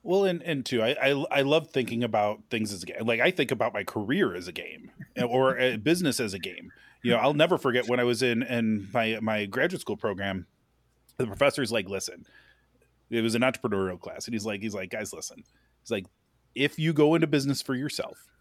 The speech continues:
and you lose all your money and the business goes bankrupt, you fail miserably, you'll learn some things, certainly, but what's your fallback here? You're gonna go find another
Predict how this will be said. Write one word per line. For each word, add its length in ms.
and 220
you 180
lose 260
all 140
your 120
money 340
and 180
the 60
business 380
goes 500
bankrupt, 520
you 160
fail 440
miserably, 760
you'll 160
learn 200
some 160
things, 320
certainly, 460
but 60
what's 220
your 120
fallback 480
here? 220
You're 100
gonna 180
go 160
find 460
another 480